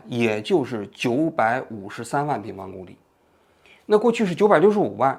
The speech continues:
那十二万平方公里去哪儿了？那怎么少了呢？我高度怀疑啊，中共悄咪兮兮跟哪个国家签订了一个丧权辱国的条约，把十二万平方公里的土地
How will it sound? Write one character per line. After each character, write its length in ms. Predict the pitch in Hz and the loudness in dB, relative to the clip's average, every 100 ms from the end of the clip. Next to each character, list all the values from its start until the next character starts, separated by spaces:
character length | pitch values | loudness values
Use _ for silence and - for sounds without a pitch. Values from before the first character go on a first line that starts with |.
| - | -2
那 100 | 185 | -2
十 180 | - 190 | 2 4
二 140 | 196 | 6
万 120 | 175 | 4
平 120 | 151 160 | 2 -4
方 120 | 151 | -4
公 80 | 151 | -4
里 80 | |
去 140 | 117 160 | -6 -8
哪 60 | |
儿 120 | 123 104 | -8 -10
了？ 160 | 139 _ _ _ _ _ _ - | -14 _ _ _ _ _ _ -12
那 80 | - | -2
怎 120 | 220 | 0
么 40 | 226 | 2
少 300 | 226 170 120 | 0 -2 0
了 120 | 143 | 0
呢？ 140 | 208 190 - _ _ _ _ _ _ _ _ _ _ - | 0 -4 -18 _ _ _ _ _ _ _ _ _ _ -18
我 120 | 104 | -14
高 240 | - 123 113 | -2 0 0
度 200 | 117 95 | -4 -6
怀 220 | 107 95 | -8 -12
疑 200 | 90 87 | -14 -18
啊， 140 | - _ _ _ _ _ | -20 _ _ _ _ _
中 200 | 139 131 | -4 -2
共 260 | 131 107 95 | -2 -4 -6
悄 200 | - 135 | -6 -4
咪 140 | 123 | -4
兮 180 | 113 117 | -6 -10
兮 200 | 104 110 | -10 -10
跟 160 | 104 113 | -8 -10
哪 100 | 107 | -10
个 100 | 98 | -10
国 160 | 104 | -10
家 160 | 98 101 - | -8 -10 -8
签 240 | - 127 | -6 -6
订 140 | 120 | -6
了 60 | 104 | -8
一 60 | 101 | -8
个 100 | 120 | -10
丧 360 | - 170 110 | 0 0 0
权 180 | 110 113 | -6 -8
辱 140 | 113 | -8
国 160 | 90 101 | -12 -12
的 80 | 107 | -12
条 220 | 98 101 | -12 -12
约， 200 | 104 98 _ - - - | -12 -14 _ -20 -14 -2
把 120 | 117 | -2
十 180 | - 156 | 2 4
二 160 | 160 131 | 4 4
万 140 | 117 | -2
平 160 | - 120 | -4 -6
方 120 | 113 | -6
公 160 | 120 | -6
里 60 | 101 | -8
的 100 | 107 | -12
土 200 | - 101 | -12 -12
地 160 | 110 | -12